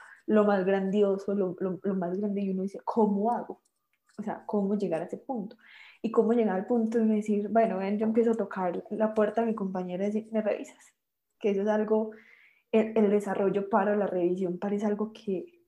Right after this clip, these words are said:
que en nuestra cultura es complejo, porque uno dice, "Ah, bueno, mm,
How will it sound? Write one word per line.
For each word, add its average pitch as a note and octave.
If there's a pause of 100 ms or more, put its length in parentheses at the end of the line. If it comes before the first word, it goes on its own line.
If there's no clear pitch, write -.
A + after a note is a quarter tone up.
(560)
que B3
en G3+
nuestra G3+
cultura G3
es A3
complejo, C4
porque G#3
uno G3
dice, A3+
"Ah, C#4
bueno, C4 (640)
mm, G3+